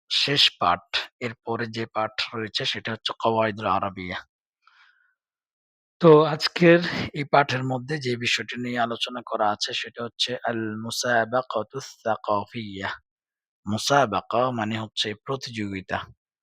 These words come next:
মুসা-, মুসাবাকা মানে হচ্ছে প্রতিযোগিতা।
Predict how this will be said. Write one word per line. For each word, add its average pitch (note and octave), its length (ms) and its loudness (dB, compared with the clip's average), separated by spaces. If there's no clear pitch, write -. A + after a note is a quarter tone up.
মুসা-, A2+ 480 0
মুসাবাকা A#2+ 600 -2
মানে A#2+ 220 -4
হচ্ছে F3+ 320 -2
প্রতিযোগিতা। A2+ 880 -2